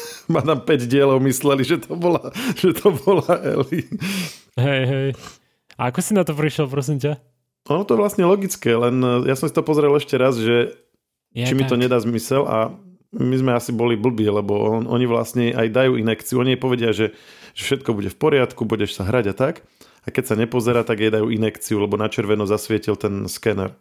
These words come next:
Speaker 1: A to jej dajú inekciu asi, aby ju akože proste uspali alebo niečo a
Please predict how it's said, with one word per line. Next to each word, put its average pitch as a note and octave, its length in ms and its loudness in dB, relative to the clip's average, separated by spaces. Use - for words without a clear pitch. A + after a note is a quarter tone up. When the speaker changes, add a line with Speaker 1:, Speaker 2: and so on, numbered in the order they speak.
Speaker 1:
A G#2+ 100 -8
to A#2 100 -4
jej A#2 120 2
dajú A2+ 200 0
inekciu A#2 540 0
asi, A2 260 -2
aby G#2+ 220 0
ju G#2 140 2
akože G2+ 380 -2
proste - 300 -4
uspali G2 420 -2
alebo F#2 240 -4
niečo G2+ 340 -2
a G#2 100 2